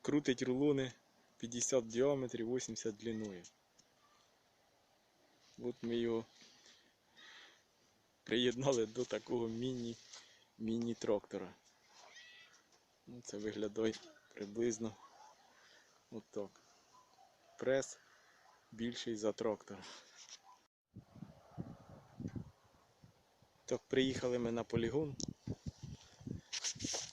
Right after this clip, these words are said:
Сіно зігнали ми в от такі волочки. По документах написано вісімдесят сантиметрів шириною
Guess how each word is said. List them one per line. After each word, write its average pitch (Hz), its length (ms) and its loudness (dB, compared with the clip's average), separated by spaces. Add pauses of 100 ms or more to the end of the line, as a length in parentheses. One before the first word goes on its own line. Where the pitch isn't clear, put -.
(300)
Сіно 123 460 2 (380)
зігнали 120 500 0
ми 117 140 0
в 117 100 0
от 127 120 4
такі 113 260 -4
волочки. 113 520 -2 (1700)
По 127 60 0
документах 123 600 0
написано 113 580 -2 (240)
вісімдесят 123 480 2
сантиметрів 117 600 -2
шириною 117 600 -2